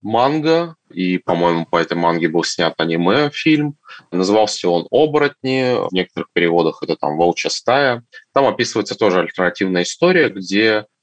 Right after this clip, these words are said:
Япония потерпела поражение не от союзников, а от Третьего Рейха, который до этого, соответственно, тоже всех победил.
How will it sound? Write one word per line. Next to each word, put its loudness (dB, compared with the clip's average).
Япония 0
потерпела 0
поражение 0
не 0
от -2
союзников, -2
а 2
от -8
Третьего 0
Рейха, -2
который 0
до 2
этого, 2
соответственно, -6
тоже 0
всех -4
победил. 0